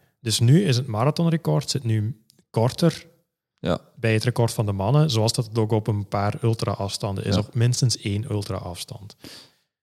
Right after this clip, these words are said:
Speaker 1: Dus je kunt zeggen van, ja, maar ja, dat is wel raar, dat is een uitschieter ten opzichte van wat dat op de achthonderd meter op de piste gebeurt, wat op de tien kilometer op de piste gebeurt, wat op de vijf en op de tien kilometer op de weg gebeurt,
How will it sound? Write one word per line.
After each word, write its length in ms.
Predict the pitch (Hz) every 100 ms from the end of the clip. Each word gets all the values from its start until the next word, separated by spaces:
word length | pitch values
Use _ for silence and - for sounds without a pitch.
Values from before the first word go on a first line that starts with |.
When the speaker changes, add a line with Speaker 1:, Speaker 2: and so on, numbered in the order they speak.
| _
Speaker 1:
Dus 280 | - 117 - -
je 180 | - 110
kunt 200 | 117 110
zeggen 260 | 104 104
van, 120 | 101 98
ja, 180 | 101 95
maar 120 | 92
ja, 160 | 110 104
dat 160 | -
is 80 | -
wel 220 | 101 95
raar, 440 | 92 95 120 123 120
dat 100 | 101
is 60 |
een 120 | 95
uitschieter 720 | - 98 110 - 143 139 127 -
ten 120 | 107
opzichte 280 | 104 - 104
van 120 | 101
wat 100 | 98
dat 80 | 101
op 120 | 98
de 60 | 98
achthonderd 420 | 98 95 98 98
meter 260 | 95 101 123
op 80 |
de 60 | 117
piste 340 | - 123 -
gebeurt, 320 | 120 113 120 -
wat 100 | 104
op 80 |
de 100 | 98
tien 180 | 98 98
kilometer 440 | 98 113 113 117 131
op 80 |
de 80 | 120
piste 320 | 117 120 -
gebeurt, 360 | 117 107 117 110
wat 100 | 110
op 100 | 98
de 80 | 101
vijf 160 | 98
en 140 | 98 98
op 80 | 98
de 80 |
tien 160 | 101 101
kilometer 420 | - 101 101 -
op 80 | 101
de 80 | 104
weg 180 | 104 -
gebeurt, 480 | 113 110 113 -